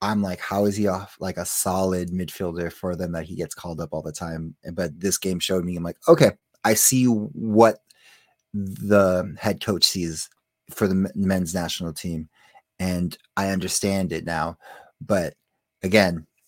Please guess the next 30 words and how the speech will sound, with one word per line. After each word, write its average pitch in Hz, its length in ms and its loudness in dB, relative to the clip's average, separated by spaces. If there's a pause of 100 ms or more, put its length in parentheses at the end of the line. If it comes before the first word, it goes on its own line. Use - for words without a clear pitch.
(460)
he - 200 -2
was 110 140 6
a 104 60 4
very 104 240 6
questionable 92 560 0
one. 87 180 -4
Like, 82 220 -6
there's 92 160 -2
a 92 60 -2
couple 107 340 0
people 107 320 0
now 98 200 0
that 98 260 -2
makes 101 280 -2
me, 107 80 0 (440)
now 101 360 2
I 101 60 2
understand 95 420 -4
why 92 200 -2
they're 98 140 -4
in 95 120 -4
the 90 60 -8
positions 92 520 -6 (200)
in 107 160 0
their 107 120 2
national 104 440 -2
teams 107 360 -4 (100)
in 92 140 -4
a 90 60 -6
certain 90 480 -6